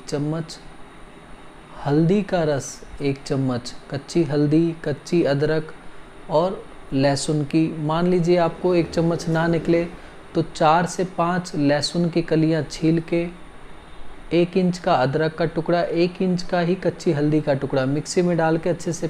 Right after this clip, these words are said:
पेस्ट बनाइए और उसको कपड़े में छान के उस पेस्ट का रस निकाल लीजिए। उसमें एक चम्मच शहद मिला के सुबह शाम खाना खाने के एक घंटे बाद चाटें। इससे ब्लड सर्कुलेशन में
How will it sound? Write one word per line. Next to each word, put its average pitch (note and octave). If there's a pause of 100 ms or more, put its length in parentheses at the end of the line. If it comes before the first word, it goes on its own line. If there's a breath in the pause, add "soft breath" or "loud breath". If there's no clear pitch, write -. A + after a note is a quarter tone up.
पेस्ट D#3+
बनाइए D3 (120)
और D#3
उसको F3 (120)
कपड़े E3+
में E3+
छान D#3
के F#3+ (480)
उस D3+
पेस्ट D#3+
का B2 (100)
रस C3+
निकाल C#3+
लीजिए। A#2 (440 loud breath)
उसमें G#3
एक F#3+
चम्मच F#3+
शहद D#3+
मिला C#3+
के F3
सुबह F#3
शाम D#3 (120)
खाना D#3+
खाने E3+
के E3+
एक D#3+
घंटे D#3
बाद C#3
चाटें। C#3 (640 loud breath)
इससे G3 (1200)
ब्लड D#3+
सर्कुलेशन F3
में F3